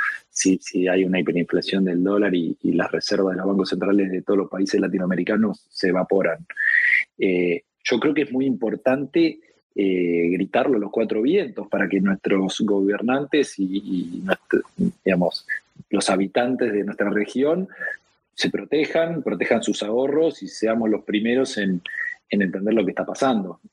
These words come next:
Y, y no sé, pero sí, ojalá no, no suceda, pero yo cuando miro lo que, digamos, todas las señales me indican que esto parecería ser bastante inminente y a veces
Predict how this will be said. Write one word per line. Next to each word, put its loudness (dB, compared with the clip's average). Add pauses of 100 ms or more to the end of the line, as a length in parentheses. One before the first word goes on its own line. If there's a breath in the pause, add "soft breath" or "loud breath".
Y, 2
y -6
no -4
sé, 2 (680 loud breath)
pero 0 (800)
sí, 0
ojalá 0
no, -2 (120)
no 0
suceda, 0
pero 0 (220)
yo -2
cuando 0
miro 0
lo -2
que, -2 (720)
digamos, -4
todas 2
las -2
señales 0
me -4
indican 0
que 2
esto 0
parecería 0
ser 0
bastante 0
inminente 0
y 4
a 2
veces -2